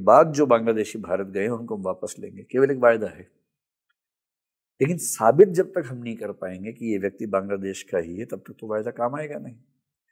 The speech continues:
सरकार वहां की कहेगी कि साबित कर दीजिए, हम ले लेंगे वापस।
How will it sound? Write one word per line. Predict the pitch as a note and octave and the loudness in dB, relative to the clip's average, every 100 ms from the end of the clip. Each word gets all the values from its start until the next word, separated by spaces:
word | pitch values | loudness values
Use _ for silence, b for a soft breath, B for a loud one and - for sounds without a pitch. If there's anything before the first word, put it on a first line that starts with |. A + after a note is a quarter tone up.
| _ _ _ - | _ _ _ -10
सरकार | - A2 A#2 B2 | 2 2 8 8
वहां | C3 G#2 A2 | 8 0 -4
की | A#2 | -4
कहेगी | G#2+ G#2+ C#3+ | -2 0 -2
कि | C#3+ | -6
साबित | - A2 B2 B2+ | -2 0 0 -2
कर | C3 | -2
दीजिए, | C3+ D3+ C3 | 0 -2 -4
हम | F2 E2+ | -8 -6
ले | F#2 | -4
लेंगे | A#2 C#3 | -4 -4
वापस। | C3 C3+ - - | -8 -12 -14 -20